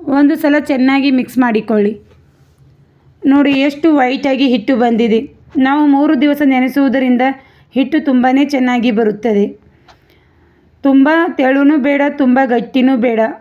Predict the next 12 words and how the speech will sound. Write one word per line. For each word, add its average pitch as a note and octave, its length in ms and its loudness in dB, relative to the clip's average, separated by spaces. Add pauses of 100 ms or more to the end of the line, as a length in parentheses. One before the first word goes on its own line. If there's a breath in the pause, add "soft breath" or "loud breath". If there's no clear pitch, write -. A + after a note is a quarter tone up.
(140)
ಆ B3+ 200 -2
ರೀತಿ C#4 280 -2
ಹಿಟ್ಟನ್ನು B3+ 480 0
ಮಿಕ್ಸ್ B3+ 300 0
ಮಾಡಿಕೊಳ್ಳಿ. G#3+ 500 -2 (580 soft breath)
ರುಚಿಗೆ D4 380 0
ತಕ್ಕಷ್ಟು C#4+ 500 -2
ಉಪ್ಪನ್ನು C4+ 360 0
ಸೇರಿಸಿ C4 460 -2 (340)
ಮಿಕ್ಸ್ B3+ 280 -4
ಮಾಡಿ. G#3 300 -2 (1200 soft breath)
ನೀವು D4+ 280 2